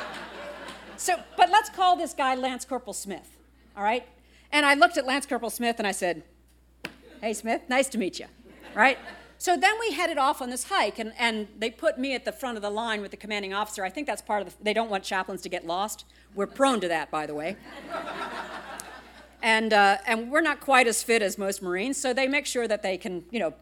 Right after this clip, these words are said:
carry us should anything happen. But anyway, I'm in the front of the line with the commanding officer, and we have a thing that they call the guide on. It is exactly that. You want to guide on this flag. It's a pole, has a small flag on it, and, uh,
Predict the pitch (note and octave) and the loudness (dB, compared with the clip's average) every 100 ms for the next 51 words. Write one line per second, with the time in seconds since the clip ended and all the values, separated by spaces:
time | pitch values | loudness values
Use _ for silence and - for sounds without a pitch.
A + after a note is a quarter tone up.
0 | _ - B3+ F3+ C#3 - - E3+ E3+ F3 | _ -4 -2 -2 -4 -6 -6 -6 -6 -6
1 | E3 G#3+ G3+ D3 - - - - - C4 | -2 -2 -2 -8 -12 -18 -20 -20 0 4
2 | B3 - E4 F4+ B3 D4+ E4+ D#4 D#4+ C#4+ | 4 2 2 4 6 6 4 0 0 0
3 | B3 A#3+ A#3 A#3+ A#3 A3 G#3 G#3 G#3+ G3+ | 0 0 2 2 0 -4 -2 -2 0 0
4 | G#3 A3 D4+ C#4+ C#4 D#4 B3+ - C#4+ C4 | -2 -2 -2 -2 0 0 0 -4 -2 -2
5 | B3 - G#3 A3 G#3 F#3+ - G3 G3 G3 | -2 -2 -2 -2 -2 -2 -4 -2 -2 -2
6 | E3 D#3+ C#3 C3+ - G#3 G3 E3 G3 F#3+ | -6 -10 -12 -16 -8 -6 -6 -8 -8 -8
7 | F3 E3 D#3+ - F#3 F#3+ F3+ D#3 G3 G3 | -8 -8 -8 -8 -8 -4 -4 -2 0 2
8 | F#3 - F#3+ F#3 F3 F3 - G3+ D3+ D#3 | 0 -2 -2 -2 -2 -4 -4 -2 -2 -4
9 | G3+ A#3+ A#3 G#3 F3 A3 - - - - | -8 -10 -10 -4 -2 -2 -6 -16 -18 -6
10 | C#4+ D4 - G#3+ G#3 G#3+ - _ _ - | -4 -4 -4 0 0 0 -6 _ _ -8
11 | F3 E3 E3 E3 - - - - _ G#3 | -4 -4 -4 -4 -6 -10 -20 -20 _ 6
12 | G3+ F#3 F3+ F3 E3+ | 8 6 4 2 2